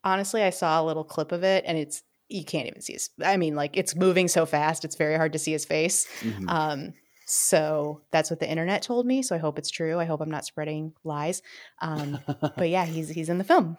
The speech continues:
Speaker 1: which is so good.
Speaker 2: That is so cool. I love that.
Speaker 1: So now I owe you a fact. <laughs>
Speaker 2: Yes, yes. Well, well, let's see. No, well, I, I mean, so I, I have more facts about, about the movie as a whole, and I find, I find filmmaking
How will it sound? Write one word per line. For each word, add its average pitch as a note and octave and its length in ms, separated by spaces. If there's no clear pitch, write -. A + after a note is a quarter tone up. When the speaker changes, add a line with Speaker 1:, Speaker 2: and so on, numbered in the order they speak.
Speaker 1:
which G3+ 140
is G3+ 100
so B3 120
good. D4+ 220
Speaker 2:
That D#3+ 80
is D#3 120
so D3+ 220
cool. F2+ 180
I E2+ 60
love G#2 220
that. C#2+ 180
Speaker 1:
So - 160
now F3+ 80
I E3 140
owe D#3 80
you D3 200
a B2+ 60
fact. - 480
<laughs> - 20
Speaker 2:
Yes, A2+ 460
yes. G#2 240
Well, A#2+ 320
well, A#2+ 240
let's A2+ 160
see. G#2 140
No, B2+ 180
well, C3+ 240
I, D3+ 220
I E3+ 60
mean, C#3 240
so C3+ 200
I, C#3 320
I D3 40
have D3+ 100
more B2+ 120
facts A2+ 240
about, G#2+ 280
about A2 200
the G#2+ 80
movie A2 320
as G2+ 120
a G2 60
whole, G2 360
and G#2+ 100
I A#2+ 100
find, G#2+ 400
I C3 60
find A#2+ 260
filmmaking G2+ 840